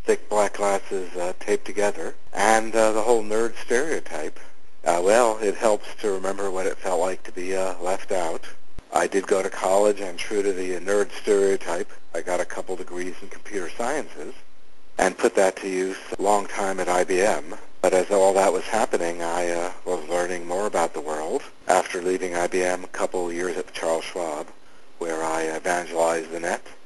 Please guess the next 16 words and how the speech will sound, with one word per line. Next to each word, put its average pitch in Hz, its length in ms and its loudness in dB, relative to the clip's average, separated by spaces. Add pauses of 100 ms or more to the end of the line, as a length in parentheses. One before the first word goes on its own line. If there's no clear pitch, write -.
and 80 220 -4
saw 85 240 4
a - 20 6
lot 85 220 4
of 85 140 -6
people 95 260 -6
helping. 107 440 0 (260)
And 180 140 2
so 131 380 4
around 113 160 2
the 104 80 -4
time 107 300 -6
I 95 80 -2
was 82 160 -6
leaving 104 320 -6
Schwab, 76 400 -8